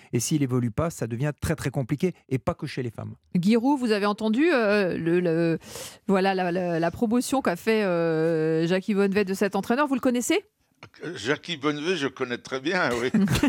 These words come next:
Speaker 3: Je, je, je, je connais très bien sa compétence et j'ai pas du tout été étonné parce que il connaît le sujet, alors que moi, je ne le connais pas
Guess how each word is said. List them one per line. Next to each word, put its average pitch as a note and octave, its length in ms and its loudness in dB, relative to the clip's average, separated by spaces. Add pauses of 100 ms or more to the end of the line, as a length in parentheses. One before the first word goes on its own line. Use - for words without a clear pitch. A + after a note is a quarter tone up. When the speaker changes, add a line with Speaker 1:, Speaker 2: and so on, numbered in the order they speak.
(120)
Speaker 3:
Je, G#3+ 420 2
je, - 0 -
je, F#3+ 1300 0
je G3 60 6
connais F3+ 380 2
très E3+ 240 -2
bien E3+ 220 -2
sa D#3 220 0
compétence F#3 920 -4 (260)
et C3+ 100 -6
j'ai D3+ 160 0
pas F#3 180 0
du D#3 200 -8
tout F#3+ 220 -2
été D#3+ 320 0
étonné E3 440 -2
parce D#3 200 -4
que C#3 80 -6 (300)
il C#3+ 140 -8
connaît F#3+ 300 2
le F#3 60 -4
sujet, C#3 540 -2
alors C#3+ 280 2
que D#3+ 100 -4
moi, F#3+ 300 0
je E3 160 -8
ne E3+ 240 -2
le E3+ 240 0
connais E3 440 -4
pas A3 320 -2